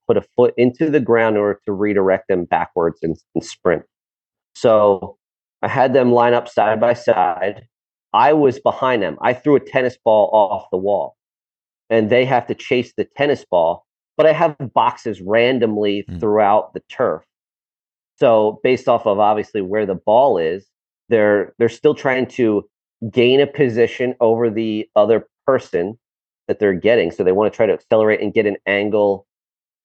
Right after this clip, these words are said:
Speaker 1: to, to get the ball first, but then they also have to maneuver around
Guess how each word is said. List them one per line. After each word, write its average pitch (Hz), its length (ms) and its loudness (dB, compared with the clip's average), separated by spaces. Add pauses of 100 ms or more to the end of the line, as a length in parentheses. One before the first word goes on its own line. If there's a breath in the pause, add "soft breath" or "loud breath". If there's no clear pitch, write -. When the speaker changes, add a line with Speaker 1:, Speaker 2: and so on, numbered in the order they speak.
(140)
Speaker 1:
to, 95 400 2
to 104 60 -8
get 92 200 -4
the 113 80 0
ball 120 260 2
first, 90 480 -4
but 120 180 0
then 120 140 2
they 117 140 2
also 123 420 0
have 127 420 -4 (100)
to 101 280 -4 (300)
maneuver 110 520 2
around 104 440 -2